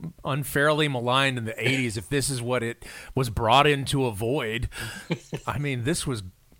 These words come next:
I mean, they would have scenes running forever. And we were like, "Did this, like, start out as, like, an hour-long special and got stretched out to two hours, and this was literally every single thing they filmed?" 'Cause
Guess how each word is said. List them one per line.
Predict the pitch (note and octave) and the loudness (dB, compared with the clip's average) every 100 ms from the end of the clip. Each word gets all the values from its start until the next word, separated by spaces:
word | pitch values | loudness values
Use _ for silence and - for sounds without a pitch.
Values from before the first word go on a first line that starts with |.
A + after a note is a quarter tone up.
| _ _ _ _ - | _ _ _ _ -8
I | - D3+ | 0 2
mean, | G3+ F#3+ | 2 4
they | G#3 | 4
would | A#3+ | 4
have | F#3 F3 | 2 2
scenes | - - F#3+ G3 F#3 | 0 0 0 2 0
running | B2+ D3 D3+ | 2 2 2
forever. | C#3+ - - G#3+ D3 | -2 -4 2 2 4
And | F#3 | 4
we | G3+ | 4
were | A#3+ | 2
like, | A3 F#3 C#3+ - - - - | 2 0 -2 -10 -18 -20 -6
"Did | F3+ | -2
this, | C#4 G4+ - | 0 0 2
like, | D#4 F3 | 0 0
start | - - G3 E3 E3+ | 0 2 4 6 8
out | D#3 D#3 | 8 6
as, | C#3 | 4
like, | C#3+ | 2
an | C#3 A2+ | 0 4
hour-long | C#3+ D3+ D#3 C#3+ C#3 | 4 6 4 2 2
special | - C#3 B2+ D3 | -2 0 0 0
and | C#3+ | -2
got | C3 B2 | 0 0
stretched | - - - B2+ - - | 0 -4 -2 -2 -2 0
out | B2+ - | 0 0
to | |
two | A2+ C#3 A#2+ | -4 -2 2
hours, | B2 C3 B2 | 4 2 0
and | |
this | B2 A#2+ | -4 -4
was | A2+ | -4
literally | A2 B2 B2+ C3 D3 | -4 -2 0 -2 0
every | A2+ B2 | -2 0
single | A2+ C#3 B2 | -2 -2 -4
thing | A2+ A#2 A#2 | -4 -6 -4
they | A2+ | -4
filmed?" | - G#2 G2+ D3+ D3+ - - | -4 -6 -6 -6 -6 -10 -10
'Cause | B2+ C3 G2+ - | -6 -6 -6 -10